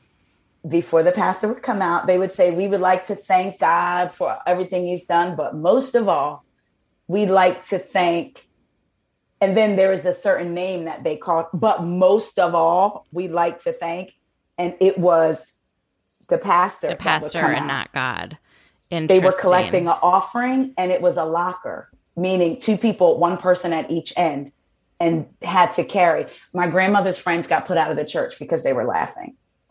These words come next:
Speaker 1: because they couldn't believe the goings on. And it remi-,
Speaker 2: Oh my
Speaker 1: and so when
Speaker 2: God.
Speaker 1: I first saw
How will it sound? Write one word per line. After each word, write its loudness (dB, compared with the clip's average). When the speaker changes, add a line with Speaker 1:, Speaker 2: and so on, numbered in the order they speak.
Speaker 1:
because 2
they 6
couldn't 0
believe 2
the -2
goings -2
on. -4
And -2
it -4
remi-, -2
Speaker 2:
Oh -2
my 0
Speaker 1:
and -2
so 4
when 4
Speaker 2:
God. 4
Speaker 1:
I -2
first -2
saw 2